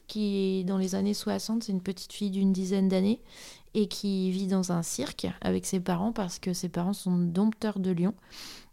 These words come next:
Et donc, elle, euh, tout naturellement, elle se, elle s'imagine plus tard, euh, faire ça, et, euh, c'est son rêve. Mais il se passe des choses qui font que ça se passe pas du tout comme prévu. Ils perdent leur lion.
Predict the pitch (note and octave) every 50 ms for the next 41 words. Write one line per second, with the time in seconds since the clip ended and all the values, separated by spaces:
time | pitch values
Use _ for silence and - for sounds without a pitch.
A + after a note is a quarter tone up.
0 | - - - F#3+ F#3 F3 F#3 G3 A3 A3 G#3+ G3+ A3 A#3 A3 F3+ E3+ E3+ E3 -
1 | - G#3 G3 F#3+ F#3+ F#3 - G3 F3+ F3+ F3+ F3+ F3+ F#3+ G#3 G3 F3+ - - F3+
2 | F3 E3+ E3 E3 D#3+ D#3 - - - G3 F#3+ F3+ F3+ F3+ F3 F#3+ G3 G3 - -
3 | F3 F3 - F3 F3+ F#3+ F#3+ F3 E3+ D#3+ D#3 - - E3+ E3 - - D#3+ E3 F#3
4 | G3+ F#3+ F3 E3 D#3+ D#3+ D#3 D3+ D3 - - E3 - - E3 D#3 D#3 E3 A3 B3+
5 | - - - - - - - - - - - - - F#3 F#3 F#3 F#3 F#3 G3 G3
6 | G3 F#3+ F3 E3+ E3+ E3+ E3 D#3+ D#3+ D#3 D3+ D3+ D3+ D3+ D3+ D3+ D#3 D#3 D#3 E3
7 | - - F3 E3 E3+ E3+ F3 - F3 E3+ E3+ - - F#3 F3+ F3+ F3+ - - G3
8 | F3 - - E3+ E3+ E3+ D#3+ - E3+ E3 D#3 D3+ D3 D3 D#3 F3 E3+ F3+ F3+ -
9 | - - D#3+ D3+ - - D#3+ - - F#3+ G3 F#3+ F3+ F#3 F3+ E3+ - D#3+ D#3+ -
10 | - D#3+ D#3 D#3 F3 G#3+ - - - - F3+ F3+ - F#3+ G3 G3+ G#3 G3+ G3 F#3
11 | F3+ E3 E3 E3+ E3 F3+ A3+